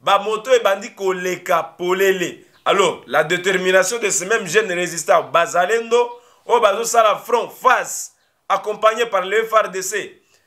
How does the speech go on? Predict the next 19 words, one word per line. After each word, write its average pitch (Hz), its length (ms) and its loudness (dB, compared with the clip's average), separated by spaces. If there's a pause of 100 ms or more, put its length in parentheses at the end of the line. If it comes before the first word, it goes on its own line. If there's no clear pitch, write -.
(160)
front 233 420 2 (140)
contre 226 280 0
le 170 260 -2
M 233 120 2
vingt-trois, 220 640 -4 (160)
balobi 208 360 2
na 269 120 4
bango 247 280 4
esengeli 262 580 0
pe 269 180 0
babundisa 220 840 -2
bango, 233 480 0 (260)
pour 208 100 -18
que 247 140 0
babimisa 208 640 0
bango 208 600 0 (260)
na 196 260 0 (120)
bangomba 226 640 0
oyo 208 520 0